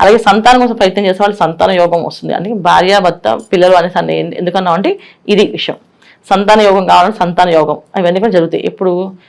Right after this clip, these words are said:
వస్త్రాలు సమర్పిస్తే స్వామివారికి, శ్రీరామ, మా శ్రీరామనవమికి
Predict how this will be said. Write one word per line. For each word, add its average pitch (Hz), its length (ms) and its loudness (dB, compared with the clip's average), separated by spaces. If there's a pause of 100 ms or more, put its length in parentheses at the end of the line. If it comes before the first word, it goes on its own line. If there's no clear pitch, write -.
(200)
వస్త్రాలు 185 380 0
సమర్పిస్తే - 560 -10
స్వామివారికి, 160 560 -6 (440)
శ్రీరామ, 180 580 0 (120)
మా 160 380 -2
శ్రీరామనవమికి 170 760 -2